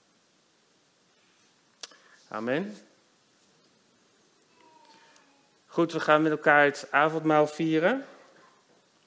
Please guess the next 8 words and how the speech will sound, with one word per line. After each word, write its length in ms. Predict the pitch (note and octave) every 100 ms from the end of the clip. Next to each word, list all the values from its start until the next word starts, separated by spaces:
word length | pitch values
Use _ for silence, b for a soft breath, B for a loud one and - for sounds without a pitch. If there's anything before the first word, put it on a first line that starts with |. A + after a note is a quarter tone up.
| _ _ - -
En 180 | B2
dat 140 | B2 B2+
wil 120 | C#3
ik, 160 | C#3 C3+
ehm, 600 | B2 A#2+ A#2 A#2 A#2 A#2 A#2 _ -
eigenlijk 320 | D3+ E3 C3+
doen 160 | D3+ D3
met 380 | C3 - -